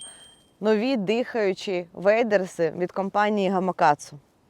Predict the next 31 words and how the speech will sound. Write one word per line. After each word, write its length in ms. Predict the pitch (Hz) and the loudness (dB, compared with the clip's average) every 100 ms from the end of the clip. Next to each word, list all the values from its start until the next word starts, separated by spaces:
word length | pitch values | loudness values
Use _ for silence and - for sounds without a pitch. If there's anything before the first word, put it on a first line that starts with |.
| _ _ _ - _ _ _ - | _ _ _ -20 _ _ _ -4
Що 220 | 302 311 | 6 6
в 80 | 302 | 6
них 300 | 294 247 - | 4 4 0
гарного, 680 | 240 254 311 302 254 214 196 | 2 8 8 8 8 8 8
крім 240 | - 240 240 | 4 2 6
того, 240 | 240 214 | 6 4
що 140 | 208 | 2
вони 180 | 208 214 | 2 2
дійсно 280 | 208 220 202 | 2 0 0
дуже 280 | 202 202 190 | 4 2 2
круто 340 | 196 202 196 | 0 2 2
виглядають, 640 | 185 185 196 202 254 254 - | 2 2 4 10 12 12 8
чорний 360 | 220 202 196 | 4 4 2
колір, 440 | - 240 262 240 196 _ _ _ - _ _ _ _ - | 4 8 10 8 4 _ _ _ -20 _ _ _ _ -8
мені 240 | 202 226 269 | 0 2 4
подобається, 500 | 233 240 262 240 208 | 8 10 10 8 6
що 140 | 214 | 2
тут 320 | 233 254 - - - - - - | 4 4 2 -20 -20 -20 -16 2
іде 400 | 202 208 233 - | 6 10 10 10
суцільний 720 | - 220 - 254 240 208 202 | 2 0 2 2 4 6 4
ботинок. 640 | 185 202 - 214 170 - - - - _ _ - - - - - - - | 6 4 8 8 8 2 -4 -14 -20 _ _ -20 -20 -20 -20 -20 -20 0
Це 200 | 330 359 | 4 4
зручно 500 | 285 359 - 247 233 | 4 2 2 2 2
от 100 | 226 | 4
для 140 | 240 | 2
таких 360 | 233 254 277 277 | 0 -2 -2 0
риболовів, 680 | 269 240 254 294 269 240 214 | 2 2 4 4 6 4 4
як 160 | 226 | 2
у 40 | 233 | 2
мене 260 | 233 226 | 2 2
сьогодні, 760 | 214 233 226 285 247 247 240 | 0 0 4 4 4 0 -2